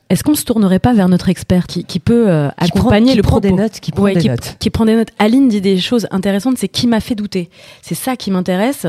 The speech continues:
Speaker 1: enfin, qui nous intéresse, pas, pas, euh, le, sur ton discours, c'est, euh, les remarques, les retours que tu avais quand tu assumais tes choix,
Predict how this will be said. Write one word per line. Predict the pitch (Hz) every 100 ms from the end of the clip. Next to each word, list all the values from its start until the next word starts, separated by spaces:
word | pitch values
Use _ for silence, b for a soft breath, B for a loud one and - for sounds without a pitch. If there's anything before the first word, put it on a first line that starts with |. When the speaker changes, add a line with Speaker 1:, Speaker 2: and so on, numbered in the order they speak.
| -
Speaker 1:
enfin, | - 160 156
qui | -
nous | 202 294
intéresse, | 269 208 170 160 -
pas, | 180 156
pas, | -
euh, | 156 110 87 87 82 95
le, | - 151
sur | -
ton | 165 180
discours, | 175 - 302
c'est, | - 170 B B B B 165
euh, | 160 147 - 147 143
les | 127 180
remarques, | 175 196 202 226 -
les | 180
retours | 180 175 226
que | -
tu | -
avais | 180 170 214
quand | 180
tu | 160
assumais | 165 - 196
tes | 196 180
choix, | - 226 277